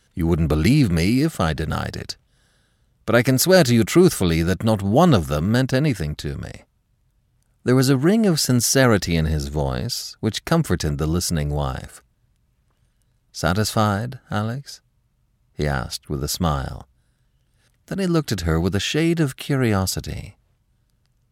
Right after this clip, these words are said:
"What has turned your mind on to these unpleasant subjects,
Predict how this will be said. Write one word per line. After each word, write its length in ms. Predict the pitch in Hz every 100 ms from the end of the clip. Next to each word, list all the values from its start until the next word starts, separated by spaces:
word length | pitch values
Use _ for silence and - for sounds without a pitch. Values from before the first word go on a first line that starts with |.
| _ _ _ _ _ _
"What 160 | 202 233
has 160 | 233
turned 360 | - 180 160 135
your 180 | 131 120
mind 500 | 117 110 95 87 80
on 160 | 80 78
to 60 |
these 240 | 78 80 78
unpleasant 580 | 82 - 92 80 76
subjects, 960 | - 82 76 65 69 - _ - -